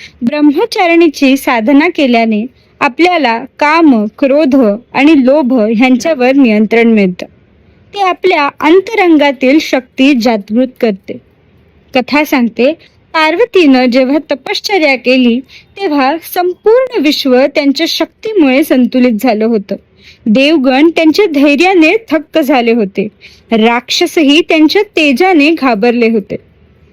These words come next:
संयमाशिवाय काहीच मिळत नाही. साधना म्हणजे फक्त ध्यान,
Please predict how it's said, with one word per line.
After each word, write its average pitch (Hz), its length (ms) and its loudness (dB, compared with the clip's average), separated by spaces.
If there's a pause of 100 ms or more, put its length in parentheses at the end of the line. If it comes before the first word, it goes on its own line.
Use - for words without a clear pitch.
(320)
संयमाशिवाय 277 1000 0 (180)
काहीच 262 500 -4
मिळत 247 360 2
नाही. 220 220 0 (480)
साधना 277 560 0
म्हणजे 262 440 2 (100)
फक्त 285 260 -4
ध्यान, 254 540 2